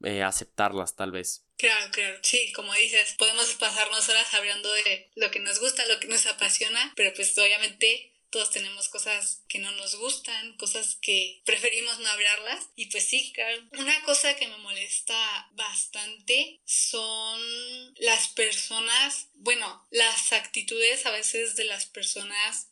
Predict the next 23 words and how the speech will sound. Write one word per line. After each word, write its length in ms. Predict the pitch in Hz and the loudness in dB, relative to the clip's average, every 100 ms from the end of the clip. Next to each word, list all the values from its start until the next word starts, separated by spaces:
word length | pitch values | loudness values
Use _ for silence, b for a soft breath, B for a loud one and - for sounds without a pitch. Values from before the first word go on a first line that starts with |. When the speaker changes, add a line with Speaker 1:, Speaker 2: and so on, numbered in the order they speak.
| _ | _
Speaker 2:
acerca 420 | - 220 208 220 | 2 4 4 4
de 100 | 220 | 4
los 180 | 214 196 | 4 0
demás. 500 | 190 196 180 - - - - | -6 -6 -6 -6 -8 -10 -2
Por 120 | 226 | 2
ejemplo, 760 | 208 202 208 208 208 214 208 - | 2 0 -4 -4 -2 0 -2 -4
cuando 720 | 220 208 208 202 196 196 - _ | -4 -2 -4 -2 -2 -2 -4 _
alguien 600 | - 220 330 226 226 226 226 | 0 0 0 -2 -4 -4 -8
subestima 640 | - 208 185 - 226 226 | -8 -8 -8 -6 -4 -4
a 80 | 202 | -4
los 120 | 196 | -6
demás, 380 | 196 190 214 - | -10 -8 -8 -6
eso 180 | - - | -6 -6
me 120 | 233 | -6
molesta 440 | 233 202 190 220 214 _ | -10 -8 -8 -8 -12 _
muchísimo. 640 | 220 208 233 226 214 190 - | -10 -4 0 0 0 -6 -14
Me 140 | 226 | -10
molesta 520 | 214 202 202 - - 233 240 - - | -4 0 0 0 2 4 4 0 -4
también 580 | 214 208 208 220 233 | -2 2 2 0 -4
muchísimo 800 | 277 214 - - 277 240 247 - _ | -10 -6 -2 0 0 -2 -8 -10 _
la 160 | 233 226 | 0 0
gente 800 | - 247 220 - 233 247 254 - | 0 -2 -2 0 2 2 0 -4
que 960 | - 233 220 208 202 196 196 190 - | 0 4 4 2 0 0 -2 -4 -10